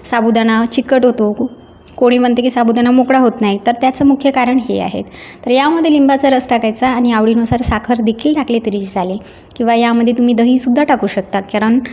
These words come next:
बघू शकता की साबुदाणा अतिशय मोकळा झालेला आहे. चला आता आपण बटाट्याच्या काचऱ्या करायला घेऊयात. इथे साबुदाणा आणि भगर, अर्धी वाटी साबुदाणा, अर्धी वाटी भगर घेतलेली आहे, त्याचं पावडर करून घेतलेलं, एक अर्धा चम्मच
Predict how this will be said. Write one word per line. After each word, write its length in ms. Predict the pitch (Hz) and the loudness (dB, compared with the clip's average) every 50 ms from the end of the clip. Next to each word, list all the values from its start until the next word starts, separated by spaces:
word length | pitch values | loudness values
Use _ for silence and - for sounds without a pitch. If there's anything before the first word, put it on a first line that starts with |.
| - - - - - | -16 -20 -12 -4 0
बघू 200 | 233 240 233 247 | 0 2 2 2
शकता 300 | 254 247 247 - - - | 0 0 -2 0 0 0
की 120 | - - 285 | 0 0 0
साबुदाणा 420 | - 277 254 247 240 247 240 240 | 0 2 2 4 4 2 2 2
अतिशय 340 | 233 226 233 254 240 - 285 | 0 0 -2 -2 2 2 4
मोकळा 260 | 269 240 - 220 208 | 4 2 2 0 -2
झालेला 320 | 196 208 190 190 185 185 | 0 0 0 0 0 -2
आहे. 100 | 180 190 190 - - | -2 -4 -6 -6 -4
चला 200 | - 254 254 262 | 0 0 2 2
आता 240 | 247 220 - 240 233 | 2 0 0 -2 -2
आपण 240 | 226 233 240 254 | 0 2 2 2
बटाट्याच्या 440 | 233 208 214 202 190 214 - - 233 | 2 2 0 0 -2 -2 -2 -2 -2
काचऱ्या 280 | - 220 208 - 196 190 | -2 -2 -2 -2 -2 -2
करायला 280 | 202 190 190 196 196 | -2 -2 -2 -2 -2
घेऊयात. 320 | 185 190 190 196 190 190 - - - - - - - - - - - | -2 -2 -2 -2 -2 -4 -6 -10 -16 -20 -20 -20 -20 -20 -14 -8 -6
इथे 200 | 269 - 285 277 | -2 0 0 0
साबुदाणा 600 | - - 240 220 220 254 254 262 240 226 220 220 - - | 0 0 0 2 2 4 4 4 4 2 0 0 -2 -2
आणि 160 | - 226 247 | -2 0 2
भगर, 320 | 240 240 240 196 208 190 214 - - - - - - | 2 2 2 2 0 0 -2 -4 -10 -16 -20 -16 -8
अर्धी 300 | - 262 233 220 208 254 | -4 -2 0 2 2 2
वाटी 220 | 269 254 233 262 240 | 2 2 2 0 0
साबुदाणा, 400 | - 240 226 240 226 254 277 330 381 - | 0 2 2 2 2 2 0 0 -2 -4
अर्धी 200 | 254 226 202 226 | -2 -2 0 2
वाटी 200 | 226 220 214 233 | 2 2 2 2
भगर 280 | 233 247 247 226 240 226 | 2 0 0 0 0 0
घेतलेली 360 | 214 214 208 208 202 196 202 | 0 0 0 0 -2 0 0
आहे, 160 | 202 208 233 | 0 0 -2
त्याचं 280 | 269 - 277 247 - 254 | -2 -2 -4 -4 -4 -2
पावडर 300 | - 240 226 220 226 247 | -2 0 0 2 2 2
करून 280 | 240 254 240 240 233 226 | 2 2 2 2 4 2
घेतलेलं, 340 | 214 226 - 196 202 214 - - - - - - - - - - | 0 0 -2 -2 -2 -2 -2 -4 -10 -20 -20 -20 -20 -14 -6 -2
एक 420 | 247 247 269 262 - - - - - | 0 0 0 -2 -6 -16 -10 -4 -2
अर्धा 260 | 240 226 220 240 262 | 0 2 2 2 2
चम्मच 460 | 254 262 247 226 214 220 240 262 - | 2 2 2 4 4 2 0 -2 -4